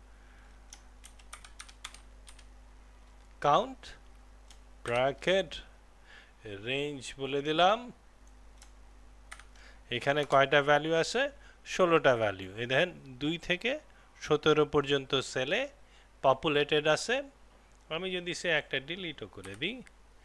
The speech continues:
তাহলে কি আসছে? পনেরোটা আসছে। So, সে এই যে এই নাম্বারসগুলি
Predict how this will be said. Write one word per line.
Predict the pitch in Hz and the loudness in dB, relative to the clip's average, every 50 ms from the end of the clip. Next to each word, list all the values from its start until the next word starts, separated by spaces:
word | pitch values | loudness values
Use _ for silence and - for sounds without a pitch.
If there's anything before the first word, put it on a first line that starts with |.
| - - - - - - | -20 -20 -20 -14 -6 -2
তাহলে | 127 127 139 170 180 156 | 0 0 2 2 0 -2
কি | - - 165 160 | -2 0 2 2
আসছে? | - - - - - 233 294 302 - - - - - - - - - - - - - - _ - - - - - - - | 2 2 0 -4 -6 -8 -8 -10 -12 -20 -20 -20 -20 -20 -20 -20 -20 -20 -20 -20 -20 -20 _ -20 -20 -20 -20 -14 -6 -4
পনেরোটা | 190 190 175 165 147 127 - 110 | -2 2 2 2 2 2 0 -4
আসছে। | 104 101 - - - - - - - - - - - - - - - - - - - - - - - - - - - - - - - - - - - - - - - - - - - - - - - - - - - - - - - - - - - - - - - | -4 -4 -8 -10 -12 -12 -14 -16 -20 -20 -20 -20 -20 -20 -20 -20 -20 -20 -20 -20 -20 -20 -20 -20 -20 -20 -20 -20 -20 -20 -20 -20 -20 -20 -20 -20 -20 -20 -20 -20 -20 -20 -20 -20 -20 -20 -20 -20 -20 -20 -20 -20 -20 -20 -20 -20 -20 -20 -20 -20 -20 -20 -18 -12 -6
So, | 147 147 160 175 180 - - - - - | -4 -2 -2 -2 -4 -6 -12 -20 -18 -14
সে | - - - 143 170 214 254 254 - - - - - - - - - - - - - - - - - - - - - - - - - - - - - - - - - - - - - - - - - - | -12 -6 -4 -4 -4 -4 -6 -10 -16 -20 -20 -20 -20 -20 -20 -20 -20 -20 -20 -20 -20 -20 -20 -20 -20 -20 -20 -20 -20 -20 -20 -20 -20 -20 -20 -20 -20 -20 -20 -20 -20 -20 -20 -20 -20 -20 -20 -10 -2 2
এই | 151 160 165 170 165 | 4 4 4 4 2
যে | 156 160 170 185 196 202 - - | 0 0 0 0 0 0 -2 0
এই | 160 147 151 165 185 208 226 233 233 226 220 208 - - - - - _ - - - - - - - - - - - - - - - - - - - - - - - 151 | 2 4 4 4 4 0 -2 -4 -6 -6 -8 -10 -12 -18 -20 -20 -20 _ -20 -20 -20 -20 -20 -20 -20 -20 -20 -20 -20 -20 -20 -20 -20 -20 -20 -20 -20 -20 -20 -20 -12 -2
নাম্বারসগুলি | 147 139 135 143 147 151 151 147 135 - - 202 247 277 269 226 | 2 4 4 4 6 6 4 4 4 0 -4 -4 -2 -2 -4 -6